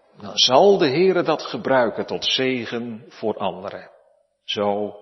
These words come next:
werkt hij. Laten wij onszelf gebruiken, gemeente, als instrumenten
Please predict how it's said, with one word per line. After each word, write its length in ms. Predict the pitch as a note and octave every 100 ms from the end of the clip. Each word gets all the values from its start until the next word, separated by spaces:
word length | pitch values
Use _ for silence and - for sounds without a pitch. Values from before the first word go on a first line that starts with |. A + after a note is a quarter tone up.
| - - _ _ _
werkt 640 | G2 G2+ G2 - - - -
hij. 400 | G2+ F#2 - - _ _ _ _ _ _ _ - - - - _ _ _ _ _ _ _ _ _ _
Laten 340 | G2+ C#3 C3+
wij 100 | D3
onszelf 380 | B2+ - B2+ A2
gebruiken, 480 | - G#2+ A2 G2+ G#2+
gemeente, 460 | G2 F#2+ G2 - _ _ _ _ _ _ _ _
als 500 | G#2+ G#2 - - -
instrumenten 920 | C3 A#2+ - - A#2+ A2 F2+ E2+ C3